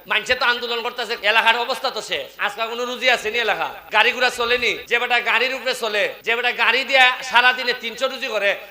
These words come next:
এর আজকে কত রুজি হইব? আজকে যায় বাজার, বাজারের কি তৈব? এর মানে হইল কি, আমরা অনেক সমস্যা আছে যেটা আপনারা রে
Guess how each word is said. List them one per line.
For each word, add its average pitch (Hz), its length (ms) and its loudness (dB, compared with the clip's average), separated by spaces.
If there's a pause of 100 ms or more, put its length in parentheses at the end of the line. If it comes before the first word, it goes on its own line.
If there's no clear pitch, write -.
(140)
এর 226 160 0
আজকে 240 240 -2
কত 226 220 -4
রুজি 214 260 -8
হইব? 190 240 -8 (260)
আজকে 220 260 -2
যায় 262 160 4
বাজার, 262 680 6 (480)
বাজারের 247 400 2
কি 226 120 -10
তৈব? 220 380 -4 (1120)
এর 226 300 2
মানে 269 240 -2
হইল 254 180 0
কি, 254 100 0
আমরা 233 320 4 (120)
অনেক 240 440 0
সমস্যা 240 440 -2
আছে 214 160 -2
যেটা 220 280 -2
আপনারা 190 300 -2
রে 247 180 0